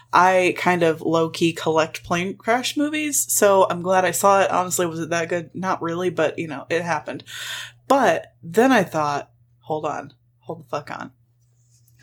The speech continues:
I know what I'm gonna talk about." Uh, so the Midwestern food bracket.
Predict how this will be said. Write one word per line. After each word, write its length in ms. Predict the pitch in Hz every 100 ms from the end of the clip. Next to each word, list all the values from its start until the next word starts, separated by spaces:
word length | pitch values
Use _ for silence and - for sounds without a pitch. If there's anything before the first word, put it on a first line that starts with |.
| _
I 140 | 165 151
know 100 | 151
what 80 | 147
I'm 80 |
gonna 140 | 147 147
talk 220 | - -
about." 240 | - - - - - - - - - _ 185
Uh, 480 | 180 175 170 165 - -
so 160 | - 214
the 100 | 214
Midwestern 480 | 226 233 226 214 190
food 280 | - 185
bracket. 420 | 143 - - -